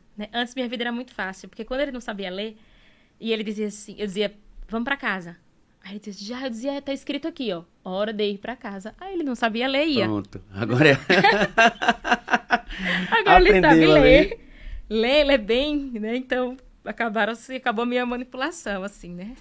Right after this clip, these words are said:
Speaker 2: E, e, ô, Dani, a gente falou sobre como é que, como é que você, vocês, na verdade, ele também, o movimento passa pelo...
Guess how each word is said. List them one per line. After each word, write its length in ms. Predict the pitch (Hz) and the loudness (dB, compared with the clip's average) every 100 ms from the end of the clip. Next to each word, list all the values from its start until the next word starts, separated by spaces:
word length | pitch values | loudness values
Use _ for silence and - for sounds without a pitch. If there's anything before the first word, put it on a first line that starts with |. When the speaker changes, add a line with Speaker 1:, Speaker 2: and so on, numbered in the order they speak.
| _ _ _ _ _ | _ _ _ _ _
Speaker 2:
E, 260 | - - - 185 | -18 -12 -10 -8
e, 40 | |
ô, 60 | 190 | -6
Dani, 220 | 185 170 | -2 -2
a 40 | 143 | -4
gente 120 | 139 143 | -8 -12
falou 320 | - 135 127 | -6 -6 -6
sobre 240 | - - - | -10 -14 -16
como 140 | - | -14
é 20 | - | -14
que, 100 | 160 | -14
como 200 | - 165 | -10 -8
é 40 | |
que 100 | - | -8
você, 560 | 170 156 - 147 139 151 - | -8 -10 -6 -4 -4 -8 -10
vocês, 440 | 175 - 151 131 | -12 -8 -6 -6
na 100 | 117 | -6
verdade, 340 | 113 110 107 123 | -8 -6 -6 -8
ele 80 | |
também, 400 | 127 139 117 113 107 | -10 -10 -8 -8 -10
o 40 | - | -10
movimento 340 | 98 101 101 - | -10 -8 -8 -8
passa 200 | 104 - | -10 -10
pelo... 160 | 107 | -14